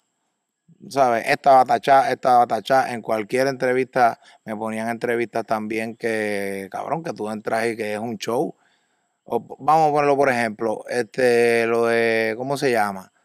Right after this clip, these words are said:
Eh, lo de la, las noticias en Nueva York.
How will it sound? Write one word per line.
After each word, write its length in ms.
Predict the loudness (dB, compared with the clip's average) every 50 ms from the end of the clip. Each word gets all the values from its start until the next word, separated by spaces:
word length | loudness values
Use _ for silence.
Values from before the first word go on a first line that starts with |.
| _ _ _ _ _ _ _ _ _ _ -10
Eh, 880 | -6 -4 -2 -2 0 -2 -2 -4 -6 -6 -8 -8 -8 -10 -12 -14 -16 -20 _ _ _ _ -8
lo 280 | -6 -2 -2 0 0
de 120 | 0 0 2
la, 320 | 2 4 4 4 4 2 2
las 240 | 2 2 2 2
noticias 440 | 2 -2 -4 -2 -2 2 2 4 4
en 60 | 4
Nueva 240 | 4 4 4 4 4
York. 260 | 2 0 -6 -10 -14